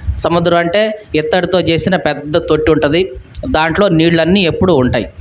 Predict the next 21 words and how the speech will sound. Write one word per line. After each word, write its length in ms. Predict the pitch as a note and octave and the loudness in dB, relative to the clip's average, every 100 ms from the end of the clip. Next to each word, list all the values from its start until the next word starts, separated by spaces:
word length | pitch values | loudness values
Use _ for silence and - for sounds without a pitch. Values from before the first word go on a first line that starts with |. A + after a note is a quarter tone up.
| - - - | -8 -8 -2
రాగానే 1000 | D3+ F3 A3 G#3+ A3+ A#3 G#3 F3 F3+ F#3 - - D3+ | 0 2 2 2 0 0 0 2 2 0 -6 -6 0
ముందు 240 | F#3 A3 | 2 4
ఎవరైనా 480 | G3 E3+ F#3 G3 G3+ | 4 4 4 2 2
సరే 340 | F#3 D#3 D#3 | 2 0 0
ముందు 280 | D#3+ E3 E3+ | 0 2 2
ఆ 100 | D#3 | 0
తొట్టిలో 400 | D3 D#3+ D#3+ F#3 | 2 0 2 0
నీళ్ళతో 500 | D#3+ D#3+ D#3+ C#3 F#2+ - - - - - - | 2 2 2 -2 -4 -10 -18 -12 -10 -6 0
కాళ్ళు 440 | D#3+ D#3+ D#3+ E3+ E3+ | 2 4 4 2 2
చేతులు 320 | D#3 D#3+ F#3 | 2 4 2
శుభ్రంగా 600 | - F3 D#3 E3 E3+ F#3+ | 2 0 0 0 2 2
కడుక్కోవాలి. 720 | A3 E3+ F3 G3+ D#3+ A#2 B2 - - - - - - - - - - - | 0 0 0 0 0 0 -2 -4 -14 -20 -14 -12 -8 -10 -10 -16 -16 -4
ఇది 640 | F3+ A#3 G#3+ G#3+ G#3 A3+ - - | 0 2 2 2 2 0 -2 -4
ఆవరణం. 560 | C#3+ C#3+ D#3 D#3 C#3+ C#3+ - - - - - - - - - - - - - G#3 | 0 2 4 2 2 0 -4 -12 -8 -8 -10 -16 -20 -20 -20 -12 -8 -8 -2 2
ఈ 180 | A#3 | 2
ఆవరణం 800 | G3+ D#3+ G3 A3+ A#3 A3+ A3 A3 - - - D3+ | 2 2 2 2 2 2 2 0 -2 -8 -6 0
దాటిన 400 | E3+ G3 G3+ F#3+ | 2 2 2 0
తర్వాత 600 | F3 E3+ E3 E3 A3 A3+ - - | 2 2 2 2 0 -2 -4 -2
ఇది 140 | F3+ | 0
మొదటి 340 | F3 E3 F#3 E3 | 2 2 0 0
తెర, 280 | D#3 D#3 | 0 0